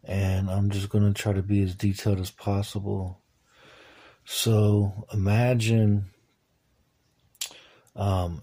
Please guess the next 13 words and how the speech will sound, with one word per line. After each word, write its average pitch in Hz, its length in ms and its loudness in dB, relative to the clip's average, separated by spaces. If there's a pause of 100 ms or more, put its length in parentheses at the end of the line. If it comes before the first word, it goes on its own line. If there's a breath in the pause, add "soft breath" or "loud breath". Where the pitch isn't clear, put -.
an 104 180 -4
indoor 110 800 4
apartment 92 680 -4
building 92 480 -8 (960 soft breath)
where, 95 680 0 (1160 loud breath)
um, 92 540 -4
when 101 180 -4
you 101 140 2
walk 104 380 2
in 113 80 4
the 107 100 4
door, 98 680 2 (1200 soft breath)
you 95 720 0